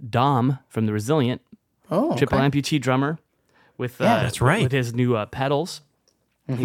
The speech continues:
Speaker 2: Mm-hmm.
Speaker 1: they're helping him make these b-, badass new, uh, uh, bass drum pedals.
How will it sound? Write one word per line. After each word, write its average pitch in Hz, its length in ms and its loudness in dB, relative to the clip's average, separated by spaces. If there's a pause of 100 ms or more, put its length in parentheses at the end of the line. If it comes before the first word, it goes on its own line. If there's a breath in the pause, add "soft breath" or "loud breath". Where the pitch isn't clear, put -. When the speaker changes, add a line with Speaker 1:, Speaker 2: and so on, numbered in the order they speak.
Speaker 2:
Mm-hmm. 123 160 -4
Speaker 1:
they're 123 140 0
helping 120 240 -2
him 110 100 -2
make 110 340 -8
these 107 200 -8
b-, - 260 -20 (140)
badass 139 640 -2
new, 117 280 -6
uh, 92 380 -8 (220)
uh, 104 160 -16 (360)
bass 117 180 -4
drum 127 200 0
pedals. 123 420 -6